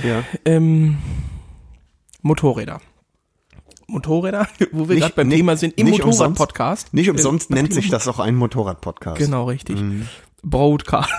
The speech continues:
Speaker 2: <laughs>
Speaker 1: Broadcast.
Speaker 2: Ähm,
Speaker 1: Was?
Speaker 2: wir müssen mal über was reden. Als Student in
Speaker 1: Studierender.
Speaker 2: Nein, ich studiere aktuell nicht.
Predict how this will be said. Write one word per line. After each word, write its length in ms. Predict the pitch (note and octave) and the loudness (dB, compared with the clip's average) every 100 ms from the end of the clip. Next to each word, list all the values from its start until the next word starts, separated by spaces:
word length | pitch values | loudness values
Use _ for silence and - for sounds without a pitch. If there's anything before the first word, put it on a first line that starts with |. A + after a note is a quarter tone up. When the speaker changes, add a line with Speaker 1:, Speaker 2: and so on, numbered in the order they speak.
| - - - | -6 -8 -8
Speaker 2:
<laughs> 380 | - - - C#3 | -6 -4 -2 0
Speaker 1:
Broadcast. 1000 | D#3 G2 A2+ B2 - F3 E2 F#3 - - C#3+ | 0 2 2 2 0 -2 -2 -4 -8 -6 -2
Speaker 2:
Ähm, 460 | C#3 C#3+ C#3+ C#3+ - _ _ _ | 0 0 -2 -4 -10 _ _ _
Speaker 1:
Was? 420 | A#2 - - - - | -4 -2 -4 -8 -2
Speaker 2:
wir 140 | D#3 | 2
müssen 200 | G3+ G3 | 2 2
mal 100 | F3 | 0
über 120 | D3 | 0
was 180 | B2 - | -4 -6
reden. 260 | A#2 C#3 F#3+ _ _ _ _ _ _ _ _ _ _ _ _ _ _ _ _ _ _ _ _ _ _ _ _ _ _ _ _ - - _ _ _ _ _ _ _ - _ _ _ _ _ _ | -10 -10 -14 _ _ _ _ _ _ _ _ _ _ _ _ _ _ _ _ _ _ _ _ _ _ _ _ _ _ _ _ -20 -20 _ _ _ _ _ _ _ -20 _ _ _ _ _ _
Als 200 | D#3+ D#3+ | 0 0
Student 460 | - E3+ D#3+ G3+ G3 | 0 4 4 4 2
in 400 | E3 E3 D#3+ D3 - - - | 2 2 0 -2 -8 -20 -16
Speaker 1:
Studierender. 760 | - A2 A2+ G2 F2+ D2+ F#2 - _ _ _ _ _ _ _ _ _ - | -8 -6 -4 -2 -4 -6 -8 -16 _ _ _ _ _ _ _ _ _ -8
Speaker 2:
Nein, 300 | C3 C#3 F#3+ - | -2 0 0 -2
ich 140 | - | -6
studiere 540 | - D3 F3 F#3 F#3 - | -4 0 0 2 0 -2
aktuell 480 | D3 - - D3+ C#3 | -4 -2 0 2 2
nicht. 380 | E3 - - | 2 0 -6